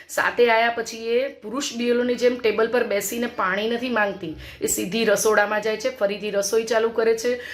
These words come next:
ઘરના વડીલોની દવા આપે છે, બાળકોના લેસનની જુએ છે અને રાત્રે આવીને અગિયાર વાગ્યા સુધી ફોર્મ અપલોડ કરે છે, માંડ સૂવે છે. ત્યાં દોઢ વાગે ફોન આવે છે તંત્ર તરફથી કે, "ભાઈ બેન, તું ઊભી થા, નેટ-,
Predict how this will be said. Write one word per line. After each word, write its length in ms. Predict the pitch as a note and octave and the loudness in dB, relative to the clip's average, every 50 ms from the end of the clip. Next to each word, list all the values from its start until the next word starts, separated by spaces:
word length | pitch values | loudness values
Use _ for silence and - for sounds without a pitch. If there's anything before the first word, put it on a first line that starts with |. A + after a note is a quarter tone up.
| - - - | -12 -2 2
ઘરના 260 | G3+ G3 F3+ G3 G3 | 2 4 4 4 2
વડીલોની 440 | F#3 F#3+ F#3+ G3+ G3+ G3+ G3+ G3+ G3 | 2 2 0 0 -2 -2 -2 -2 -2
દવા 260 | F3 F3 F3 F#3 G#3 | -2 0 2 4 4
આપે 300 | G#3 A3 A3 - A#3+ A3+ | 4 4 2 0 -2 -4
છે, 100 | - B3 | -4 -4
બાળકોના 460 | A3+ G3 F#3 F#3 F#3 F#3 F#3+ F3+ F#3 | -4 -2 -2 -2 -2 -2 -4 -4 -4
લેસનની 520 | F3+ F#3 F#3 F3+ F3+ - G#3+ G#3+ G#3+ A3 A3 | -4 -2 -4 -4 -2 -4 -4 -4 -4 -4 -4
જુએ 300 | F3+ G#3+ A3 A3 A3+ A3+ | -4 -2 2 2 2 2
છે 100 | A3+ B3 B3+ B3+ - - - - - | 2 0 -6 -6 -8 -14 -14 -6 -2
અને 140 | - F#3+ G3 | 0 2 4
રાત્રે 420 | G3 F#3+ G3 G3 - A3 A#3 A3 | 4 4 2 2 0 0 2 2
આવીને 400 | G#3 G3+ G#3 G#3 G#3 G#3 G#3 G#3 | 2 2 0 -2 -4 -4 -4 -6
અગિયાર 420 | - F#3+ F3 E3 D#3+ G#3 A3 A3+ A3+ | -6 -8 -10 -6 0 2 2 2 2
વાગ્યા 220 | G#3+ G3 F#3 - | 2 0 0 -4
સુધી 220 | - - G3 G#3+ | -6 -6 -8 -8
ફોર્મ 320 | A3 - - G3+ G3+ G3+ F#3+ | -6 0 2 2 2 2 0
અપલોડ 320 | F3+ - G#3 G#3+ A3 G#3+ | 0 4 6 6 6 6
કરે 220 | G#3+ G3+ G3+ G3 G3 | 6 2 0 0 0
છે, 180 | G3 A#3 G3+ | -2 -2 -2
માંડ 280 | F3 F3 F#3 G#3+ A3+ A#3 | 0 0 0 0 0 -2
સૂવે 340 | A3+ - A3+ G#3 A3 A3+ A3+ | -4 -4 -2 2 2 2 2
છે. 100 | A3+ G#3 | 2 -2
ત્યાં 200 | F#3 F#3+ F3+ E3+ | -2 -2 -2 2
દોઢ 260 | D#3 F3+ G3+ G#3+ A3+ | 6 6 6 6 6
વાગે 340 | G#3+ G#3 F#3+ F#3 F3+ F#3 F#3 | 4 4 2 2 0 -4 -8
ફોન 320 | - - F#3 G3+ A#3 B3 | -8 -6 -4 -2 -2 0
આવે 220 | A#3 A3 G#3 G3+ | 0 0 0 -2
છે 160 | F#3+ F#3+ F#3 F3+ | -4 -6 -10 -10
તંત્ર 320 | - F3+ E3+ E3 F3 E3+ | -8 -10 -8 -6 -6 -6
તરફથી 480 | E3 - - D#3 D#3 - D#3+ D3+ D3+ - - - - - - - - | -6 -6 -6 -8 -8 -8 -8 -10 -10 -10 -12 -16 -14 -14 -12 -6 -4
કે, 60 | F3+ | 0
"ભાઈ 200 | F3 F#3 F#3+ F#3 | 4 4 4 4
બેન, 300 | F#3 F#3 G3 A3 A#3+ A#3+ - - - _ _ _ - _ - | 6 6 6 6 4 2 -4 -10 -16 _ _ _ -18 _ -6
તું 120 | A3 G#3 | -4 -4
ઊભી 200 | F#3+ F3 G#3+ A3 | -2 -2 -4 -4
થા, 220 | A3 A#3 A#3 B3 B3 | -2 -2 0 0 0
નેટ-, 400 | G3 F#3+ G3 F#3+ F3 F3 F#3 | 0 2 2 2 2 0 -2